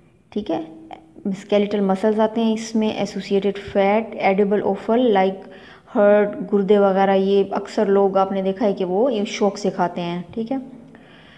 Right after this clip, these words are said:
और समटाइम अगर हम बहुत रेस्ट्रिक्टिव सेंस में मीट को डिफाइन करें तो, अ, this is the flesh of mammalian species including cattle, lambs, goat, et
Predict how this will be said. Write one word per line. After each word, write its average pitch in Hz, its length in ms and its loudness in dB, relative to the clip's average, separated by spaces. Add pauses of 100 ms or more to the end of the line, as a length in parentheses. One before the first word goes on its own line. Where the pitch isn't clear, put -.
(420)
और 220 320 4
समटाइम 254 640 4
अगर 220 200 4
हम 233 280 2
बहुत 226 460 0
रेस्ट्रिक्टिव 226 540 0
सेंस 226 500 2
में 220 240 4
मीट 214 320 2
को 214 120 0
डिफाइन 196 460 2
करें 196 480 0
तो, 202 400 0 (360)
अ, 202 180 2
this 208 160 2
is 226 180 0
the 202 140 2
flesh 240 460 2
of 240 100 2
mammalian 208 680 2
species - 560 -2 (180)
including 214 560 4 (340)
cattle, 220 540 4
lambs, 208 640 0
goat, 220 300 4
et 190 160 -2